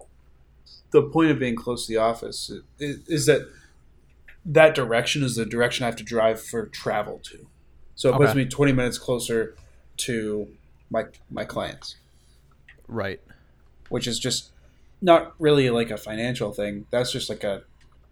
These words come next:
Speaker 1: a, a
Speaker 2: Convenience,
Speaker 1: quality
Speaker 2: time
Speaker 1: of,
Speaker 2: saver.
Speaker 1: a, a convenience, quality of life thing.
Speaker 2: Yeah.
Speaker 1: It actually would hurt me <laughs> financially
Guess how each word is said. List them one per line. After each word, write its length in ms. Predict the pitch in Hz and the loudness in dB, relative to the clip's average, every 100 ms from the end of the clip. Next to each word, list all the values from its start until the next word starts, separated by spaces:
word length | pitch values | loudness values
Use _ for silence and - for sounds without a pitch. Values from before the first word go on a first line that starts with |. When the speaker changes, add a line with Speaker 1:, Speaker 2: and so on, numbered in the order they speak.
| _ _ _ _ _ _ _ _ - | _ _ _ _ _ _ _ _ -10
Speaker 1:
a, 60 | - | -10
a 40 | - _ _ _ | -10 _ _ _
Speaker 2:
Convenience, 440 | 160 151 151 107 | -2 0 0 0
Speaker 1:
quality 180 | 127 127 | 2 4
Speaker 2:
time 160 | 127 131 | 4 2
Speaker 1:
of, 60 | - | 0
Speaker 2:
saver. 260 | 160 151 - | -2 -2 -4
Speaker 1:
a, 40 | |
a 20 | |
convenience, 540 | 156 151 143 147 135 131 | -2 2 4 4 4 2
quality 360 | - 139 127 | 2 6 6
of 120 | 117 107 | 4 -4
life 260 | 107 - | -8 -8
thing. 280 | - 76 135 - _ - | -10 -12 -12 -18 _ 2
Speaker 2:
Yeah. 140 | 156 | 8
Speaker 1:
It 60 | 165 | 8
actually 280 | 185 147 135 | 8 4 2
would 140 | 123 | 2
hurt 260 | 117 131 127 | -2 -4 -2
me 80 | 127 | -4
<laughs> 20 | |
financially 1040 | - - - 123 - - 147 - 147 - | -6 -10 -8 -4 -4 -4 -8 -4 -4 -4